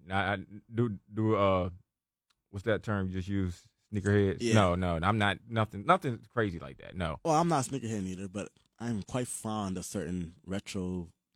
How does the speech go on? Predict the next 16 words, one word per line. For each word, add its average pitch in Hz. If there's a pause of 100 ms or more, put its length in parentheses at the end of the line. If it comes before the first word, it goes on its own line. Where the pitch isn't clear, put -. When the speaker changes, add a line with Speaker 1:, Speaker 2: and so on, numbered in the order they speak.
Speaker 2:
Jordans. 101 (840)
So 117
the 107
Concords 160
that 73
came 101
out 53 (1500)
last 92
week, 78
the -
Concord 95
elevens, 87 (920)
the 104
Breads 131
and 123
ele-, 104